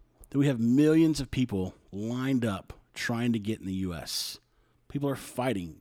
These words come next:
People are jumping through the rivers. People are wanting to climb over walls. Stowaways, they're getting rafts. They come from Cuba and Haiti. And they do everything they can to get here. It's not that bad.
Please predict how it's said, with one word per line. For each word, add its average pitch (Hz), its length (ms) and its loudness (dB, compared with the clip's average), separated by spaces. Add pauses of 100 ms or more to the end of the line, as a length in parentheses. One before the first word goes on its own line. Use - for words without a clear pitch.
People 113 180 -6
are 110 60 -4
jumping 123 460 -2
through 135 160 -2
the 123 100 0
rivers. 110 460 -2
People 104 280 -6
are 104 80 -2
wanting 110 280 -4
to 107 40 -16
climb 127 300 0
over 135 160 6
walls. 120 680 2 (1080)
Stowaways, 123 760 4
they're 104 100 -6
getting 120 300 -2
rafts. 120 320 0
They - 80 -6
come 120 160 -4
from 113 160 -4
Cuba 107 460 2 (100)
and 107 140 -4
Haiti. 117 520 -4 (1040)
And 131 80 -4
they 123 80 2
do 127 220 2
everything 156 360 4
they 143 100 4
can 139 240 2
to 117 60 2
get 120 200 -2
here. 90 300 -8 (520)
It's - 200 -8
not 143 400 2
that 113 320 -4
bad. 78 380 -6